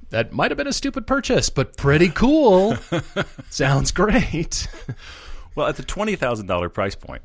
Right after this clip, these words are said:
Speaker 2: I picked, I tried to pick two and everything.
Speaker 1: Oh, good.
Speaker 2: Twenty thousand dollar
Speaker 1: Okay.
Speaker 2: price point. I
Speaker 1: Interesting.
Speaker 2: thought, what could you get? Genuinely fun to drive, but people are gonna go, "Oh, I see." Porsche Boxster.
Speaker 1: Sure.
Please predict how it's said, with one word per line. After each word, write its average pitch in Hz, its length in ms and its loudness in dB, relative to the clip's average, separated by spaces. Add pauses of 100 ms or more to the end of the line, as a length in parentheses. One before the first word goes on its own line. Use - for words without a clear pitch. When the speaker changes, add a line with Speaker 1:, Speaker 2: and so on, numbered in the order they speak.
(140)
Speaker 2:
I 113 140 0
picked, - 380 -6
I 120 100 -2
tried 151 160 -4
to 147 60 -12
pick - 200 -10
two 104 260 -4
and 80 80 -6
everything. 67 380 -10 (680)
Speaker 1:
Oh, 247 100 2
good. 285 180 2
Speaker 2:
Twenty 123 220 0
thousand 127 260 -2
dollar 110 180 0
Speaker 1:
Okay. 98 80 4
Speaker 2:
price 82 200 -4
point. - 100 -16
I - 40 -6
Speaker 1:
Interesting. 87 340 -6
Speaker 2:
thought, 78 40 -6
what 90 120 -4
could - 120 -10
you 131 80 -8
get? - 360 -10
Genuinely 139 600 -4
fun 101 260 -8
to 101 60 -6
drive, 73 280 -6
but - 120 -14
people 90 200 -6
are 90 60 -6
gonna 80 180 -8
go, 76 240 -8
"Oh, 85 380 -10 (160)
I 82 180 -10
see." - 340 -12 (1200)
Porsche 104 300 -4
Boxster. 98 380 -8 (1400)
Speaker 1:
Sure. 123 540 0